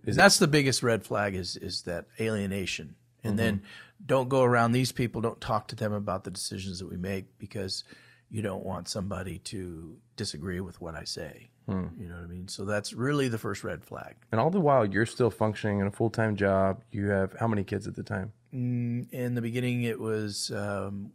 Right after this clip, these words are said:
Speaker 2: when he came back and, and then got involved in our life, we had, uh, two, and then the third one came, and then after that, it was,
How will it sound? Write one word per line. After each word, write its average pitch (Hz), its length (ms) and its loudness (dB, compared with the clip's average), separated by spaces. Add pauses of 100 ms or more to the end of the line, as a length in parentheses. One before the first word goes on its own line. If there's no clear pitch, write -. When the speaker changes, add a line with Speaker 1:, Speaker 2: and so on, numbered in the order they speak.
Speaker 2:
when 104 420 -8
he 117 120 -14
came 110 200 -6
back 101 260 -2
and, 101 160 -8 (280)
and 101 140 -8
then 101 160 -6
got 104 240 -6
involved 104 320 -4
in 101 60 -8
our 104 80 -8
life, 101 240 -6
we 101 100 -10
had, 98 300 -14 (1200)
uh, 110 500 -12 (120)
two, 113 460 -4
and 110 160 -8
then 104 140 -4
the 98 100 -6
third 110 280 -2
one 107 140 -2
came, 101 640 -4 (240)
and 98 180 -8
then 101 480 -6
after 101 260 -8
that, 107 320 0
it 104 120 -6
was, 98 560 -4